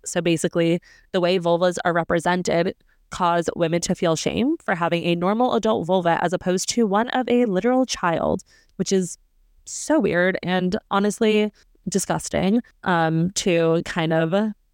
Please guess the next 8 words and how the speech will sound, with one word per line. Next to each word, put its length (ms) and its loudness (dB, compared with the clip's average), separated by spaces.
idealize 1000 0
the 80 -2
vulva 320 0
of 120 0
a 200 -2
child. 640 -4
Even 300 2
in 380 0